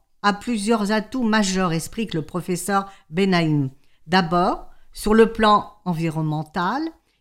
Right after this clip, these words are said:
il permet une utilisation optimale du fruit dans son intégrité. Ensuite, sur le plan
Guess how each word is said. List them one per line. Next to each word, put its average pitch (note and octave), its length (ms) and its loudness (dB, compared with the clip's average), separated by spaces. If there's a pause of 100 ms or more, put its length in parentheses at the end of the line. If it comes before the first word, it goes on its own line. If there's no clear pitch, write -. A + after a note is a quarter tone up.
il G#3+ 140 0
permet G#3+ 680 4
une G3+ 200 2
utilisation G#3+ 880 -2
optimale G3 720 -2 (200)
du G3 220 0
fruit A3+ 480 -2 (240)
dans F3 160 2
son G#3+ 220 0
intégrité. A3 840 -2 (520)
Ensuite, B3 640 -2
sur G3+ 240 0
le G#3+ 100 4
plan B3+ 380 0